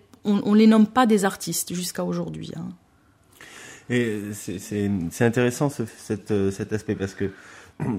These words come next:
Speaker 2: c'est, euh, une création, une compagnie, euh, qu'on peut dire marocaine.
Speaker 1: Oui.
Speaker 2: Et, euh, <clears throat> vous venez de Marrakech. Et c'est intéressant par rapport à la danse contemporaine d'aller chercher des exemples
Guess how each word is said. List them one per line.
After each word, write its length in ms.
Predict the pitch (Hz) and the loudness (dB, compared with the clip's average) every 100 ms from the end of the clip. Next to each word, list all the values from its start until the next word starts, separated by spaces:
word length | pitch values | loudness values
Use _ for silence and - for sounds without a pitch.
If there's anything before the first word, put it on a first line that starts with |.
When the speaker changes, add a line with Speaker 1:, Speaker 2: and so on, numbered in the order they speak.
| - | -8
Speaker 2:
c'est, 320 | - 101 95 | -10 -6 -2
euh, 340 | 92 90 85 80 | -2 -4 -6 -8
une 100 | 92 | -10
création, 640 | - 90 - 110 104 95 | -8 -10 -4 -4 -4 -6
une 80 | 85 | -10
compagnie, 440 | - 98 95 101 95 - _ | -14 -6 -2 -2 -4 -12 _
euh, 140 | 90 90 | -8 -8
qu'on 140 | 92 | -8
peut 100 | 92 | -8
dire 240 | 90 98 - | -4 -4 -2
marocaine. 600 | 95 98 98 147 151 127 - | -2 -2 -2 0 0 -2 -2
Speaker 1:
Oui. 140 | 208 196 - - | -2 -2 -10 0
Speaker 2:
Et, 280 | 98 95 90 | 4 6 6
euh, 320 | 117 90 90 | 4 2 -4
<clears throat> 40 | 82 | -8
vous 160 | 104 | -4
venez 120 | 95 | -4
de 160 | 92 95 | -2 -4
Marrakech. 840 | 80 98 95 107 - 151 147 - - - | -2 -2 -2 -4 -2 -4 -4 -12 -6 2
Et 380 | 104 104 101 98 - - - - - - | 4 6 4 0 -14 -20 -20 -20 -20 -8
c'est 200 | - 123 | 0 4
intéressant 500 | 120 123 120 120 143 | 6 6 4 4 2
par 140 | 120 | 4
rapport 240 | 107 107 104 | 2 2 0
à 40 | |
la 100 | 98 | 2
danse 180 | 101 - | -2 -4
contemporaine 680 | 98 104 92 113 131 147 135 | -4 -4 -2 -2 0 0 4
d'aller 260 | 110 104 | 4 4
chercher 480 | 101 120 107 - 120 | 2 0 -2 -2 0
des 300 | 104 123 120 | 4 4 4
exemples 400 | 113 113 113 | 2 2 0